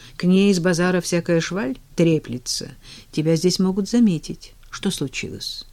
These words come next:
«Да не мусоль ты душу мою, все скажу потом. А сейчас веди куда-нибудь, чтоб меня не застукали». Спрячу в самом надежном месте. Есть такое. Тут недалеко, сразу за ручьем. Я сам провожу.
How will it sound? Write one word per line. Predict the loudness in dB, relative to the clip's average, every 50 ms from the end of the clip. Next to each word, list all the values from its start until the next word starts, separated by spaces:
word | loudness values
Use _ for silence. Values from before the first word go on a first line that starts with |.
| -20 -20 -20 -20 -20 -20 -20 -20 -20 -20 -20 -20 -20 -20 -12 -4
«Да | 0 2 4
не | 4 6 6 6
мусоль | 6 6 4 4 0 -2 -2 -2 -2 -2
ты | -4 -2 -2
душу | 0 0 2 2 2 2 0 -2 -6 -4 -2 -2
мою, | -2 -2 -4 -8 -10 -10 -12 -10
все | -6 -4 -2 -2 -2 -2 -2
скажу | -4 -4 -4 -4 -6 -6 -8
потом. | -10 -10 -12 -10 -10 -10 -10 -10 -10 -12 -14 -14 -10 -8
А | -8 -6
сейчас | -6 -6 -6 -6 -4 -4 -2 0
веди | 2 2 2 2 2 2 2
куда-нибудь, | 2 2 2 4 4 4 4 4 4 2 2 0
чтоб | -2 -2 -2 0
меня | 2 2 2 2 0
не | 0 0 -2
застукали». | -2 -4 -4 -4 -6 -8 -10 -10 -10 -12 -14 -14 -14 -16 -20 -20 -20 -20 -20 -20 -20 -20 -20 -20 -20 -20 -20 -20 -20 -20 -20 -20 -20 -14 -14
Спрячу | -8 -4 -2 0 0 0 -2 -4 -4
в | -4
самом | -4 -2 0 0 0 0 0 0 0 0 -2 -4 -4 -4
надежном | -4 -2 -2 -4 -4 -6 -6 -8 -6 -6 -6 -6 -6
месте. | -6 -8 -8 -10 -12 -12 -16 -10 -6
Есть | -4 -4 -4 -4 -8
такое. | -12 -16 -16 -16 -16 -16 -18 -18 _ _ _ _ -20 -20 -20 -20 -20 -20 -20 -20 -18 -18 -12 -8
Тут | -8 0 4
недалеко, | 6 6 8 8 6 4 4 2 2 2 2 2
сразу | 0 0 2 2 4 4 6 6 4 6
за | 6 4 4 6
ручьем. | 6 4 2 0 -2 -2 -2 -2 -4 -4
Я | -2 0 2 2 2
сам | 2 2 2 2 0
провожу. | 0 0 0 0 0 0 -2 -2 -2 -4 -4